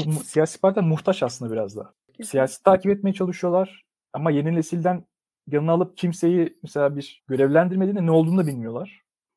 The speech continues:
Speaker 2: Hı.
Speaker 1: İşte mesela bugün dünyada birçok hak talebi var. Çeşitli konularda. Ve bu ge-, hak talepleri aslında gençlerin etrafında dönüp dolaşan konular.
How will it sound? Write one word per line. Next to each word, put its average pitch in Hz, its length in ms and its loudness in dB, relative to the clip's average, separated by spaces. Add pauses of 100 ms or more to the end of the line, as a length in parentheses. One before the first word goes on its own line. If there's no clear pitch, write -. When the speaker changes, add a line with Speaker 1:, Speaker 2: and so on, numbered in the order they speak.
(100)
Speaker 2:
Hı. 240 60 -14
Speaker 1:
İşte 175 120 -8
mesela 151 260 -4
bugün 160 200 -4
dünyada 170 320 -2
birçok 170 280 -8
hak 180 180 -8
talebi 151 260 -2
var. - 320 -10 (640)
Çeşitli - 340 -8
konularda. 117 600 -6 (300)
Ve 151 100 -2
bu 165 120 -2
ge-, 170 180 -4
hak 170 240 -4
talepleri 160 380 -2
aslında 190 360 -4 (300)
gençlerin 165 420 0
etrafında 143 420 0
dönüp 123 180 -10
dolaşan 113 340 -6
konular. 117 500 -8